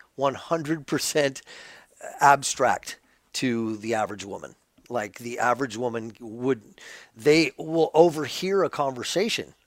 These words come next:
about somebody else talking about how so-and-so's butt got bigger and immediately think about their butt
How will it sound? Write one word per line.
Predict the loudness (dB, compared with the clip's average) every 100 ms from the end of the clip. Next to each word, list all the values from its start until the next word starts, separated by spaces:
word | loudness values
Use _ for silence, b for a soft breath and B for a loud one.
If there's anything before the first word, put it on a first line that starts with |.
| -6
about | -2 0 0
somebody | 0 0 0 -2 4
else | 4 4 0 -10 B B 0
talking | 0 0 -2
about | 2 2
how | 2
so-and-so's | -2 4 4 4 0 -4 -4 -4 -8
butt | 2 2 2
got | 0 -2 -2
bigger | -6 -6 -12 b b b
and | -2
immediately | -2 -4 -4 -2 -2 -4 -6 -10
think | -8 -10
about | -8 -8 -8
their | -10
butt | -6 -8